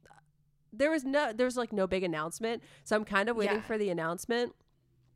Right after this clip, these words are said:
Speaker 1: Or maybe there will be no announcement. Maybe that was the announcement. 'Cause a lot of
Speaker 2: Yeah.
Speaker 1: people saw it 'cause it was on Halsey Updates, and then everybody saw it,
Speaker 2: Right?
Speaker 1: and they're like,
Speaker 2: They really
Speaker 1: "Yay!"
Speaker 2: blasted it out there. Like, the Update accounts really <laughs> made sure it went everywhere.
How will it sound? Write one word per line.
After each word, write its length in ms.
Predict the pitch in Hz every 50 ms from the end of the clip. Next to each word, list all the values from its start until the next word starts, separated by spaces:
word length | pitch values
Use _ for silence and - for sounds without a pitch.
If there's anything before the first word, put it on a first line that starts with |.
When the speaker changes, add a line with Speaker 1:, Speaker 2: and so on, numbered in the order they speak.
| _ _ _ _ _ _ _ _ - _ -
Speaker 1:
Or 100 | 262 247
maybe 180 | 247 233 240 262
there 140 | 277 262 233
will 200 | 185 175 185 185
be 140 | 185 175
no 140 | 165 165 165
announcement. 480 | 165 165 165 165 170 - 175 170 160 -
Maybe 180 | 175 170 180
that 220 | 160 160 151 156 -
was 140 | 170 175 180
the 120 | 196 190
announcement. 600 | 190 190 196 208 208 - 220 220 226 226 - - - -
'Cause 100 | - 226
a 40 | 247
lot 140 | 240 233 202
of 100 | 208 -
Speaker 2:
Yeah. 40 | -
Speaker 1:
people 220 | 262 220 214 202
saw 380 | - - 185 170 170 180 175 160
it 160 | 156 160 - _ -
'cause 300 | 214 202 185 175 175 -
it 120 | - 208
was 140 | 208 214 233
on 140 | 220 208 190
Halsey 360 | - 185 190 196 185 185 180
Updates, 580 | 175 185 180 - - 165 170 165 170 - - 180
and 160 | 175 175 175
then 140 | 175 170 165
everybody 340 | - 165 170 165 156 160 220
saw 60 | 214
it, 120 | 196 185 170 165 160
Speaker 2:
Right? 60 | 160
Speaker 1:
and 100 | 160 170
they're 80 | 170 170
like, 120 | 170 214
Speaker 2:
They 140 | 247 262 269
really 380 | 262 262 285 302 294 294 285 254
Speaker 1:
"Yay!" 360 | 240 220 208 - 554 440 - -
Speaker 2:
blasted 680 | - 214 208 208 208 214 220 220 - - - 214 202 190
it 120 | 185 180
out 260 | 180 180 175 170 - -
there. 320 | - - - - 202 - - - - - - -
Like, 420 | - 190 190 180 175 175 185 - -
the 80 | 196
Update 360 | 190 190 190 190 - 185 185 190
accounts 440 | - - 190 - - - - -
really 220 | - 190 185 190 202
<laughs> 80 | 226 240 226
made 20 |
sure 280 | - - - 233 254 320
it 120 | - -
went 180 | 220 214 185 180
everywhere. 580 | 175 175 - 180 175 175 - - 202 202 202